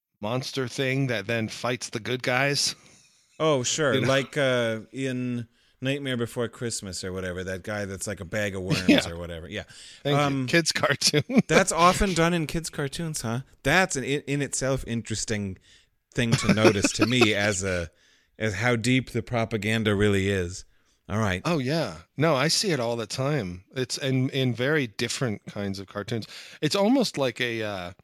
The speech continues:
Speaker 1: I think it's a trope or, or it's like a, a, a thing you can reach in if you're like, "Oh, who's gonna be our villain this week?" You know, like, "Oh, like, m-,
Speaker 2: Well,
Speaker 1: make
Speaker 2: it
Speaker 1: it the
Speaker 2: seems
Speaker 1: collective."
Speaker 2: obviously like a Cold War communism thing, right?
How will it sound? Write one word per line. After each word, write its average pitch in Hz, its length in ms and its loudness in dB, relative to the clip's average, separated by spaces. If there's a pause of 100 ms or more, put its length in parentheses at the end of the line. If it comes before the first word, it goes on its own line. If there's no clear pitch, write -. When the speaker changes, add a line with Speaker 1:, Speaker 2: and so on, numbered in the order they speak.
(600)
Speaker 1:
I 135 60 0
think 196 180 4
it's 147 140 0
a 90 40 -6
trope 117 520 -2
or, 87 140 -6
or 120 100 -6
it's - 120 -6
like 113 140 -4
a, 95 220 -8
a, 107 240 -8
a 110 80 -8
thing 143 300 2
you 120 100 -2
can 117 180 -2
reach 120 300 -2
in 113 260 0
if 95 120 -8
you're 107 100 -4
like, 101 180 -8
"Oh, 156 160 -2
who's 139 180 -2
gonna 156 140 2
be 139 140 0
our 131 80 2
villain 143 300 2
this 147 220 0
week?" 107 280 -6
You 110 80 0
know, 110 100 -2
like, 107 160 -2
"Oh, 135 220 2
like, 110 240 -2
m-, 113 60 -2
Speaker 2:
Well, 135 200 6
Speaker 1:
make 143 60 8
Speaker 2:
it - 20 6
Speaker 1:
it 131 80 2
the - 60 2
Speaker 2:
seems 170 220 4
Speaker 1:
collective." 139 220 8
Speaker 2:
obviously 139 380 4
like 123 240 6
a 113 60 -4
Cold 131 320 4
War 120 340 2
communism 98 680 -2
thing, 90 200 -6
right? 90 220 -4